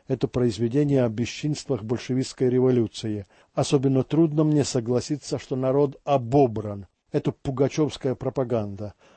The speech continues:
Она как раз и готовила «Окаянные дни». Никто никого не обирал. Во всяком случае, не от того народ не процветает, что кто-то себе много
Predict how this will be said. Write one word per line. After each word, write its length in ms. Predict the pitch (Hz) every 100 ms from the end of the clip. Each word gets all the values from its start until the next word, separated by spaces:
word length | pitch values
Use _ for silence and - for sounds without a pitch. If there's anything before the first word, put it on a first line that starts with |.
| _
Она 260 | 131 135 143
как 200 | 135 135
раз 240 | 131 -
и 80 | 156
готовила 720 | 127 139 - 120 113 107 107
«Окаянные 680 | 104 113 110 107 107 110 107
дни». 380 | 107 107 98 - _ _ _
Никто 320 | 135 131 -
никого 360 | 160 139 139 135
не 140 | 135
обирал. 640 | 135 131 123 135 123 104 104
Во 140 | 113
всяком 320 | - 135 127
случае, 520 | 110 147 143 139 127 - _
не 240 | 131 143 156
от 240 | 147 -
того 300 | 156 160 190
народ 380 | 160 143 139 120
не 260 | 117 139 135
процветает, 880 | - 131 - 131 - 127 117 110
что 260 | - - 123
кто-то 420 | - - 160 147
себе 300 | - 131 127
много 440 | 127 131 135 131